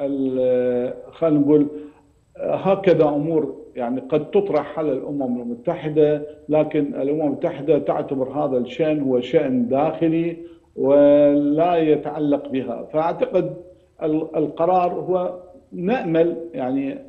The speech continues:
آه، ننتظر قرار المحكمة الاتحادية وهو سوف يكون الفيصل. أما أنه في حالة عدم إنصاف ال-، المعترضين وسوف يكون هناك الأمر دولي،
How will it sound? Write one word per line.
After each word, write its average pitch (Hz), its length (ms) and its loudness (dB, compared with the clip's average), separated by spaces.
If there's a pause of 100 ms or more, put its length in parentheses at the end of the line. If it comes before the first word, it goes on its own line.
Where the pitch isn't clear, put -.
(120)
آه، 127 220 0
ننتظر 147 540 2
قرار 135 580 -2
المحكمة 151 520 -4
الاتحادية 143 880 0 (200)
وهو 135 340 0
سوف 131 320 -2
يكون 151 580 -2 (320)
الفيصل. 147 600 4
أما 185 300 -2
أنه 180 480 -2 (520)
في 185 200 6
حالة 185 440 0 (140)
عدم 170 320 0 (260)
إنصاف 160 640 -2 (680)
ال-، 156 400 -2
المعترضين 156 880 -2
وسوف 151 920 -4
يكون 151 320 -2
هناك 147 200 -6
الأمر 151 440 -4
دولي، 190 800 0